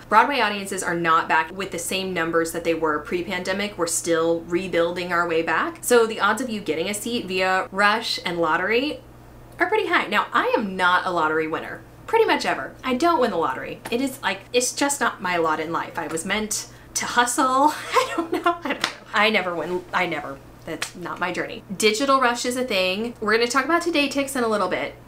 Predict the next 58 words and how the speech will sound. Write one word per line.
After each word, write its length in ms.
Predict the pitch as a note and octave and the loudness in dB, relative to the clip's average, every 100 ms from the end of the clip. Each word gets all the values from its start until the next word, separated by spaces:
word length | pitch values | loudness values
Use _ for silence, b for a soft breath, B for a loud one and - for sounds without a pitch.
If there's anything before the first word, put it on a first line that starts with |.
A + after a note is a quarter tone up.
| - | -12
Today 320 | - G#3 G#3 | -4 0 2
Ticks 320 | A3 C#4 C4+ - | 2 2 0 -4
and 160 | G3+ | -4
Digital 320 | G#3 F3+ F#3 | -4 -2 0
Rush 520 | F3+ E3+ E3+ - - - - - G3 | 2 0 0 -4 -8 -12 -20 -4 0
are 200 | F#3 F3 | 2 2
a 60 | |
good 200 | E3+ - | -2 -6
combo. 460 | - - - - G3 - - | -8 -10 -8 -10 -12 -14 -2
So 140 | B3 | 2
there's 180 | A#3+ B3 | 4 4
rush 220 | C#4 D4+ | 0 0
in 120 | C#4 | -2
person, 480 | B3 G#3+ - B3+ C4 - | 0 0 0 -2 -2 -2
which 240 | F#3+ F3+ - | -4 -6 -2
just 240 | G#3 G#3+ | -2 -2
means 380 | G#3 F#3 F#3+ F#3+ | -6 -4 -4 -2
that 160 | E3+ E3 | 0 0
at 120 | - | -4
ten 200 | - A#3+ | -4 -2
A 100 | A3+ | 0
M 140 | G3+ | -2
when 80 | F#3+ | -2
the 80 | E3+ | 0
box 260 | D#3+ E3 | 0 2
office 260 | F#3 - F3+ | -2 -2 -4
opens, 380 | E3+ F3 F3 E3+ | -4 -4 -6 -4
or 260 | F3 E3 | -2 0
on 160 | D#3+ E3 | 0 -4
Sundays 440 | E3 F#3 F3+ E3+ | -4 -4 -2 -4
it's, 160 | E3 D#3+ | -4 -4
like, 180 | D#3+ E3 | -4 -6
noon, 460 | D#3 D#3 F3+ A3 G#3+ | -8 -6 -6 -6 -4
please 260 | A3+ A#3+ A3+ | 0 0 0
look 140 | G#3+ | -4
up 80 | F#3+ | -4
the 100 | E3+ | -6
individual 400 | F3 E3 D#3+ D#3 | -6 -4 -2 0
hours 380 | D#3+ D#3+ E3 D#3+ | 2 2 0 0
for 240 | D#3+ D#3+ B B B | -2 -2 B B B
whatever 280 | A3+ C#4 C#4 | 4 4 2
theater 300 | B3+ G3+ F#3 | -4 -4 -2
you're 140 | F3 E3 | -2 -2
trying 220 | E3+ E3 | -4 -4
to 60 | |
see 160 | E3 D#3 | -4 -4
a 60 | - | -2
show 220 | C4 C#4 | 2 2
at. 200 | C4+ B3+ - | 2 -2 -4
You 140 | G#3+ | 0
will 240 | G3 F3+ | 4 4
show 340 | F3+ - C4+ C4 | 2 0 2 4
up 280 | G#3 G#3 - - - | 4 2 -8 -20 -6
at 260 | G#3 A3+ A#3 | 2 2 2
or 160 | F#3 F3 | -2 -2
before 320 | F3 - A3+ | -2 0 2
that 220 | A3 G3+ | 2 0
time, 500 | - F#3 F3+ F3+ F3+ | 0 0 0 0 -6